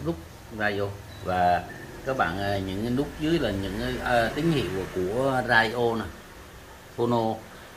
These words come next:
ban, phone, còn cái đường là tín hiệu đầu vào, mono này, lay, mono. Đấy, rất, rất nhiều, à, cái, cái, cái tác dụng công nghệ của nó. Và bên này là hai cái đèn, hai cái đèn đây, hai đèn của tín hiệu radio. Vâng, bây giờ chúng ta cùng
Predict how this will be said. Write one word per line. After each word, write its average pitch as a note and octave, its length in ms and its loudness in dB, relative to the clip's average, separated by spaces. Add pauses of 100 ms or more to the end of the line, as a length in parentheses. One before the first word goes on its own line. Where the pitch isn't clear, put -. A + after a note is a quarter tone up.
ban, A2+ 280 4 (480)
phone, A#2 180 4 (160)
còn G2 340 -2 (240)
cái B2 100 -4
đường G#2+ 160 2
là G2 100 2
tín B2 240 -2
hiệu A#2 160 -2
đầu A2 120 -2
vào, G2 260 -2 (140)
mono A2+ 380 0
này, G2+ 140 -2 (140)
lay, G#2+ 360 2 (480)
mono. G#2+ 440 0 (600)
Đấy, A#2+ 160 2 (400)
rất, B2 140 -2 (380)
rất C#3+ 140 -2
nhiều, G#2 340 2
à, F#2+ 220 2 (100)
cái, C3+ 200 -6
cái, D3 200 -6
cái D3+ 260 -4
tác - 240 -4
dụng F2+ 140 0 (160)
công A2 160 -2
nghệ A2+ 180 -2
của F#2 60 -6
nó. G#2+ 200 -4 (500)
Và F#2+ 120 2
bên G#2 180 -4
này G#2+ 100 0
là F#2 160 -2
hai G2+ 100 0
cái A#2 160 -2
đèn, G2 240 0 (180)
hai G#2 100 -4
cái A2 60 0
đèn F#2+ 200 0
đây, G2+ 120 -2
hai G2 200 -2
đèn F#2+ 280 0
của F#2 80 -6
tín C3 180 -2
hiệu F#2+ 260 -2
radio. G2+ 260 0 (540)
Vâng, G#2+ 280 2
bây G#2 100 2
giờ G#2+ 180 6
chúng A#2 120 -2
ta A2 120 4
cùng F#2 280 0